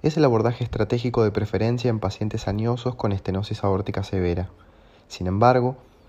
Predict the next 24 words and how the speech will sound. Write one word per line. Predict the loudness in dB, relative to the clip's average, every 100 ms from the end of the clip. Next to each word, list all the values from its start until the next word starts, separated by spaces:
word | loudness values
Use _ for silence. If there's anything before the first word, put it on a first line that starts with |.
| -20 _
de | 0
acuerdo | 0 2
a | 4
diversos | 4 2 -2
estudios | -4 0 0 2
presentados | -2 -2 0 0 0
en | -2
los | -2
últimos | -2 -2 -2 0
años, | 0 0 -2 -6 -20 -20 -20 -20
se | -2 2
ha |
ampliado | 2 2 2 4
el | 2
espectro | 2 0 0 2
de | 2
su | 2
indicación | -2 -2 -2 0 0
para | 2 0
pacientes | 0 -2 -2 -2 -2
de | 0
diferentes | 0 -2 -4 -2 -2 -2
grupos | -2 -2 -2 -4
etarios. | -2 -2 -2 -6